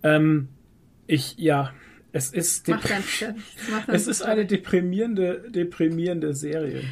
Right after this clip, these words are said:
Speaker 2: Ja, und es ist, ist, glaub ich, deshalb so schlimm, weil es so realitätsnah, also weil es
Speaker 1: Ich hab's zu Michael gestern im Auto gesagt, wie wir nach
Speaker 2: weil
Speaker 1: Nürnberg
Speaker 2: es
Speaker 1: fahren sind,
Speaker 2: echt
Speaker 1: hab ich gesagt,
Speaker 2: ist.
Speaker 1: "Du, pass auf, bei Handmaid's Tale ist die,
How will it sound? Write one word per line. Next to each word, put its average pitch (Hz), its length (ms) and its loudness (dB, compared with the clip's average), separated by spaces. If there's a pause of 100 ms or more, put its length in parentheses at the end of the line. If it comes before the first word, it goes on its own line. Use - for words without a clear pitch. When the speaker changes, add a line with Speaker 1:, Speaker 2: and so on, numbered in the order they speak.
(140)
Speaker 2:
Ja, 220 200 0
und 220 220 -2 (360)
es 214 260 -2
ist, - 220 -12
ist, 254 260 -4
glaub 254 220 4
ich, - 220 -10
deshalb 269 400 0
so 269 120 -6
schlimm, 254 420 2
weil 214 200 0
es - 260 -14
so 220 100 -2
realitätsnah, 214 1500 -4
also 220 280 -2
weil 233 160 4
es 220 60 0
Speaker 1:
Ich 220 120 0
hab's 214 200 2
zu 208 100 6
Michael 190 300 6
gestern 175 260 0
im 156 100 -2
Auto 170 220 4
gesagt, 175 240 0
wie 156 60 0
wir 160 80 2
nach 156 80 2
Speaker 2:
weil 151 100 0
Speaker 1:
Nürnberg 175 180 2
Speaker 2:
es - 60 -2
Speaker 1:
fahren 165 140 0
sind, 160 80 0
Speaker 2:
echt 160 60 -2
Speaker 1:
hab 156 60 0
ich 156 60 0
gesagt, 156 180 0
Speaker 2:
ist. - 80 -8
Speaker 1:
"Du, 214 60 0
pass 190 220 -2
auf, 180 200 -4
bei 165 120 -2
Handmaid's 170 380 -4
Tale 170 220 4
ist - 180 -4
die, 165 160 -6